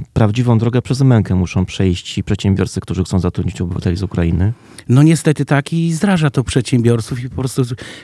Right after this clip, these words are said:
Speaker 2: przedsiębiorca, który jest, powiedzmy, nie jest w stanie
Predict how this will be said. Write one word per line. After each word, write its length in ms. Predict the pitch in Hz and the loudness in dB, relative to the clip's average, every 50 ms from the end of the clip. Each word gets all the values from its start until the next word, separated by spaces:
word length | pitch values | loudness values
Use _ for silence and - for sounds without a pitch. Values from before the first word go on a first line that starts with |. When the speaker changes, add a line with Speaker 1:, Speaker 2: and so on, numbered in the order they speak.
| - | -8
Speaker 2:
przedsiębiorca, 640 | - - 151 135 - 143 127 127 147 139 131 - 135 | 0 2 2 2 4 4 4 4 4 2 2 0 -2
który 580 | - - 147 135 131 131 127 127 123 123 120 120 120 117 117 117 113 110 110 | -2 0 0 2 4 4 4 4 4 4 2 2 2 0 0 -2 -4 -4 -2
jest, 380 | 117 117 123 117 - - - - _ - - | 0 2 2 2 0 -4 -10 -16 _ -10 -8
powiedzmy, 840 | 127 113 120 123 113 - - 123 117 117 117 117 113 117 120 117 113 113 | -4 -2 0 -2 0 0 0 2 2 2 2 2 0 0 0 0 2 4
nie 220 | 113 131 175 180 | 4 6 6 6
jest 140 | 160 - - | 4 2 0
w 40 | - | -4
stanie 640 | - - - 165 156 143 123 104 98 98 98 92 | -8 -2 2 4 4 4 4 2 0 -4 -6 -8